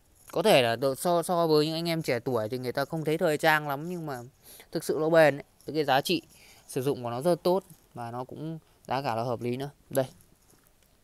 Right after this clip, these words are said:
Còn đây là áo bông. Hàng này hàng cực hiếm, siêu phẩm của sĩ quan đặc công. Áo bông dần di ra báo nhá, ba lớp, hai mặt. Đó, anh em thích, ờ, mặc mặt dần di hoặc là anh em thích, ờ,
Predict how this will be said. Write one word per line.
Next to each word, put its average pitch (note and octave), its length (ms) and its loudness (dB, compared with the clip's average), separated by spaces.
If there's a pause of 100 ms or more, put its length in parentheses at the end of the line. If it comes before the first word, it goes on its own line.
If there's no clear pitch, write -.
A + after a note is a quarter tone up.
(540)
Còn C3+ 140 -6
đây C3+ 140 0
là C3 100 0
áo A#2+ 260 -4
bông. C#3+ 160 4 (840)
Hàng A#2+ 180 -4
này A#2+ 160 -4
hàng A#2+ 180 -6
cực A#2 140 -6
hiếm, C3 240 0
siêu D#3 180 -2
phẩm A2+ 260 -2
của A2 340 -4 (1080)
sĩ - 120 -10
quan C#3 140 -2
đặc C3 100 -4
công. C#3 180 4 (220)
Áo B2 160 -4
bông C#3+ 200 0
dần B2 140 -2
di C3 120 -4
ra C3 120 2
báo A#2+ 260 0
nhá, D#3 80 -2 (200)
ba C#3+ 180 6
lớp, D#3 180 6 (720)
hai C3 220 0
mặt. B2 180 -2 (380)
Đó, A2+ 220 -10
anh C3 140 -6
em C3 160 -2
thích, - 200 -2
ờ, B2+ 260 0
mặc C3 240 -6
mặt B2+ 200 -6
dần B2 220 -6
di C#3+ 260 2 (140)
hoặc - 160 -14
là A#2 180 -12
anh B2+ 140 -10
em B2+ 120 -8
thích, D3 160 -8
ờ, C3 240 -4